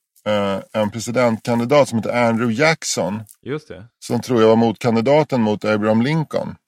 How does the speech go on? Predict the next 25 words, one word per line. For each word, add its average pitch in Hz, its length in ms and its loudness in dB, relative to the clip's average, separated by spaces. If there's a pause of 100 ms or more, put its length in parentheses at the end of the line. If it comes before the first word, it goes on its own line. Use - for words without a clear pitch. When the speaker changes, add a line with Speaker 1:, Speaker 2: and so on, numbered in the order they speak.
(240)
Speaker 2:
Eh, 104 360 -12
det 123 60 -14
kan 151 140 -14
nog 117 80 -14
stämma, 85 260 -16
ja. 101 120 -20 (420)
Speaker 1:
Mm. 107 220 -2 (440)
Och, 104 300 -2
eh, 110 260 4
tydligen 131 340 2
så 143 100 0
är 123 120 8
det 120 100 6
väl, 110 200 6 (300)
Andrew 117 300 4
Jackson 135 300 2
är 113 40 2
väldigt 107 260 0
stor 123 440 2
bland, 101 500 4
eh, 95 320 -2 (240)
i 98 160 -8
högern, 101 540 2
alltså, 92 200 -12
Speaker 2:
Mm. 98 540 -12